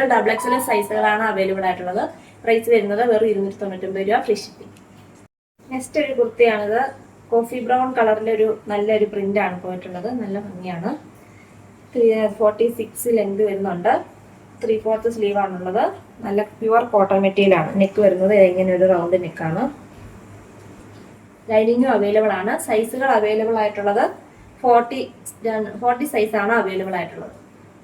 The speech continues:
അടുത്ത ഒരു കളർ വരുന്നത് ഒരു ലൈറ്റ് പിങ്ക് കളർ ആണ്. നെക്ക് ഇതാ ഇങ്ങനെയാണ് വരുന്നത്.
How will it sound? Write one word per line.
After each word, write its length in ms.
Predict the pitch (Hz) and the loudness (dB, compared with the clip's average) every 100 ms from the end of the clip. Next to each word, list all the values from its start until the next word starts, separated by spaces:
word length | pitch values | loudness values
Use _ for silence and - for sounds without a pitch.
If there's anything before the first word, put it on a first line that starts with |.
| - - - _ _ _ - - - - | -20 -20 -20 _ _ _ -20 -20 -20 -14
അടുത്ത 220 | 247 254 285 | -12 -2 2
ഒരു 80 | 247 | 4
കളർ 280 | 240 220 220 | 4 2 2
വരുന്നത് 320 | 220 214 214 | 2 2 0
ഒരു 100 | 220 | 2
ലൈറ്റ് 380 | 214 202 196 226 | 4 4 2 2
പിങ്ക് 240 | 208 208 240 | 2 6 8
കളർ 260 | 214 185 175 | 8 4 0
ആണ്. 400 | 165 254 - - - - - - - - - - - - - - - - - - - - - - - - - - - - - - - - - - - 101 - - - - - - - - 233 | 0 -2 -4 -14 -20 -20 -20 -20 -20 -20 -20 -20 -20 -20 -20 -20 -20 -20 -20 -20 -20 -20 -20 -20 -20 -20 -20 -20 -20 -20 -20 -20 -20 -20 -20 -20 -20 -20 -20 -20 -20 -20 -20 -20 -20 -14 -6
നെക്ക് 220 | 220 233 | -6 -4
ഇതാ 200 | 233 214 208 | -2 -2 -2
ഇങ്ങനെയാണ് 340 | 202 202 190 175 | -2 -4 -4 -12
വരുന്നത്. 400 | 165 160 185 | -10 -8 -8